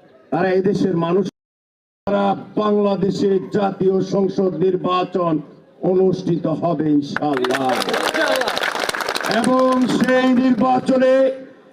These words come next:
এদেশের মানুষের রায় নিয়ে, মানুষের ভোটের অধিকার নিয়ে জাতীয়তাবাদী শক্তি মে-, সারা বাংলাদেশে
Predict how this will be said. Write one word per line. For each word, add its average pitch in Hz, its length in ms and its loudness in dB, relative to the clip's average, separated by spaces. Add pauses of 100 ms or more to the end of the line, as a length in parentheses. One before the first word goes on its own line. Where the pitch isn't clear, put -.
(160)
এদেশের 262 680 2
মানুষের 262 800 2
রায় 262 380 2
নিয়ে, 269 420 2 (460)
মানুষের 262 680 2
ভোটের 269 460 2
অধিকার 269 540 2
নিয়ে 262 460 4 (580)
জাতীয়তাবাদী 262 920 0
শক্তি 269 840 0 (480)
মে-, 220 220 -2 (580)
সারা 254 380 2 (160)
বাংলাদেশে 262 760 0